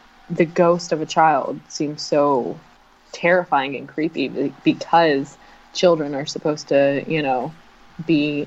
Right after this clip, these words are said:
innocent and pure and, you know, they're supposed to just be able to pass along easily because they're children.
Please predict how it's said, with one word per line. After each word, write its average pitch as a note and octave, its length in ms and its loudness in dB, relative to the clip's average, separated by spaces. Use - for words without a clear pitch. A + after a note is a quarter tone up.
innocent E3 680 0
and C#3 300 -4
pure C#3+ 560 2
and, C3+ 240 -4
you F3 120 2
know, D3+ 400 2
they're D3 160 0
supposed D3 300 -2
to D3 140 4
just D3 300 -4
be F3+ 100 6
able D#3+ 140 4
to D3+ 80 -2
pass E3 240 2
along D3 280 0
easily E3 300 2
because C#3+ 300 -6
they're C#3 100 2
children. G3 800 2